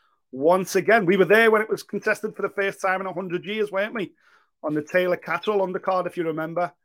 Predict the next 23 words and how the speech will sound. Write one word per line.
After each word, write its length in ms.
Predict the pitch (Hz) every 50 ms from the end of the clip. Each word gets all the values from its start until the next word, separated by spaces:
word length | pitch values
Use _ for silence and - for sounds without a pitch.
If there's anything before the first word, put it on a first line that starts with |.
| _ _ _ _ _ _ _ _ _ _ _
It's 80 | 123 127
one 100 | 160 165
of 80 | 156 147
the 80 | 156
worst 460 | 151 165 175 175 175 180 170 - -
fights 500 | - - - 165 165 165 - - - - - _
I've 240 | 147 139 139 135 - _ _ -
ever 280 | 160 151 147 156 151 143
seen 380 | - - - 165 156 151 147 143
live. 640 | 143 147 156 170 180 190 208 226 262 262 - - _ _ _ _ _ _ _ _ _ _ _ _ _
But 140 | 131 - -
the 60 | 123
belt 420 | 117 _ 160 165 175 180 175 -
got 200 | - 147 135 -
dragged 480 | - 131 135 156 175 185 190 190 - 156 - _ _
back 240 | - 170 170 - - 160
out 240 | 156 165 160 - -
again 440 | 143 131 135 180 202 208 208 208 - _ _
and 140 | 135 135 135
has 120 | 135 135 135
been 240 | - 139 135 131
contested 640 | 131 - 131 131 131 - - 170 160 - _ - 151 139
again. 500 | 131 120 131 _ 175 185 190 196 196